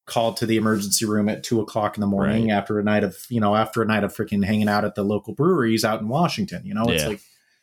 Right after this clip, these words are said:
Speaker 1: "Oh, uh, well, I'm sorry, Shipman, I can't
Speaker 2: <laughs>
Speaker 1: meet you at the emergency room because I can't make it over there myself."
Speaker 2: Yeah. All right, so
Speaker 1: You know?
Speaker 2: I'm gonna move on to the next one. So this one's a,
Speaker 1: Okay.
Speaker 2: I'm gonna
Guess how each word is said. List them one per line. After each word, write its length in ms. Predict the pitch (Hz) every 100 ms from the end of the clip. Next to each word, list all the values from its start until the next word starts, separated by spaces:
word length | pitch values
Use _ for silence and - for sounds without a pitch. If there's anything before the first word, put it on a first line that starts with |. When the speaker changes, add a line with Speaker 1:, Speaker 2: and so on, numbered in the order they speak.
| _ _ _ _ _
Speaker 1:
"Oh, 280 | 135 127 98 -
uh, 240 | 113 107
well, 320 | 113 135 139 -
I'm 160 | 143 170
sorry, 460 | - 180 208 147
Shipman, 420 | 110 104 98 135
I 160 | 147 -
can't 340 | - - 147
Speaker 2:
<laughs> 20 | 165
Speaker 1:
meet 200 | 170 160
you 120 | 143
at 100 | 139
the 80 | 139
emergency 600 | 139 175 190 165 - 135
room 260 | 120 123 127
because 400 | 131 139 127 -
I 140 | 135
can't 280 | 135 139 135
make 200 | 131 139
it 60 | 127
over 180 | 120
there 160 | 120 113
myself." 460 | 107 98 - - -
Speaker 2:
Yeah. 240 | 69 65 - - _ _ _ _ _ _
All 100 | -
right, 240 | 120 104 92
so 200 | - 113
Speaker 1:
You 60 |
know? 320 | 113 107 101 104
Speaker 2:
I'm 100 | 117
gonna 140 | 139
move 200 | 127 123 120
on 180 | 120
to 80 | 113
the 80 | 120
next 260 | 110 101 -
one. 200 | 107 101
So 380 | - 104 98 95
this 280 | 98 110
one's 220 | 120 107 101
a, 160 | 98
Speaker 1:
Okay. 120 | 92 104
Speaker 2:
I'm 60 |
gonna 260 | 107 101